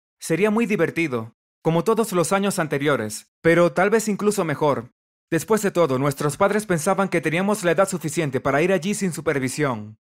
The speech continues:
Eso fue increíble, y sabíamos que sería el mejor verano de todos. O eso pensamos, porque sucedió algo terrible dos semanas antes de que comenzaran nuestras vacaciones. Algo que iba a cambiar mi vida por completo,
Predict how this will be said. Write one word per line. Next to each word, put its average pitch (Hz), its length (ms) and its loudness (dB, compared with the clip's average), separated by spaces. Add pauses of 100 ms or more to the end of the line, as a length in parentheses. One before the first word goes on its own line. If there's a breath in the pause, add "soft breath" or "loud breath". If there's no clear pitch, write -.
Eso 196 300 -2
fue 190 220 -4
increíble, 143 680 -2 (260)
y 170 80 -6
sabíamos 196 480 -2
que 190 100 -2
sería 170 220 -2
el 175 80 0
mejor 185 280 -2
verano 175 280 0
de 143 140 -2
todos. 117 520 -4 (1200)
O 165 160 6
eso 208 200 0
pensamos, 135 720 -2 (580)
porque 147 260 -2
sucedió 151 460 0
algo 196 220 0
terrible 143 440 0
dos 160 160 -2
semanas 196 360 -4
antes 196 260 -4
de 175 100 -4
que 156 120 -6
comenzaran 175 520 -2
nuestras 151 380 -4
vacaciones. 143 800 -4 (880)
Algo 196 280 2
que 202 120 0
iba 185 160 0
a 196 80 -2
cambiar 175 320 0
mi 165 100 -2
vida 185 240 -4
por 170 140 -6
completo, 135 600 -6